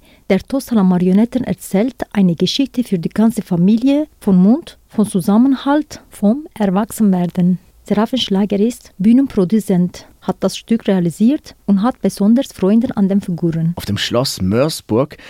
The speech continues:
Speaker 2: spielen wir Ronja Räubertochter. Das ist die Geschichte von Astrid Lindgren, die man ja, äh, weit, weithin kennt. Und da erwartet, äh, einem eine, eine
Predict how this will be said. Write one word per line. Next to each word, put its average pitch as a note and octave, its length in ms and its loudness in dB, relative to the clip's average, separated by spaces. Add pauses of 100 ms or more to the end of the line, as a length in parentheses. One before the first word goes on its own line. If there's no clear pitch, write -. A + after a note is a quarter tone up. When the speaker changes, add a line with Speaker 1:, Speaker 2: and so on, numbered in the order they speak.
(120)
Speaker 2:
spielen B2+ 720 -2
wir G#2 400 -2
Ronja G#2+ 320 -2
Räubertochter. F#2 600 -4
Das F2+ 140 -6
ist G2+ 140 -14
die F2+ 80 -6
Geschichte A2 360 -6
von - 180 -6
Astrid F#2+ 400 -8
Lindgren, B2+ 420 -2
die F#2 80 -6
man F2 140 -6
ja, - 160 -8 (340)
äh, C#2+ 500 -10
weit, D#2 300 -6
weithin F2+ 440 -6
kennt. B2+ 500 -4 (360)
Und G2+ 380 -2
da F2+ 80 -2
erwartet, F2+ 680 -6
äh, G2 40 -6
einem F#2 400 -4
eine, F2 320 -6
eine E2 300 -8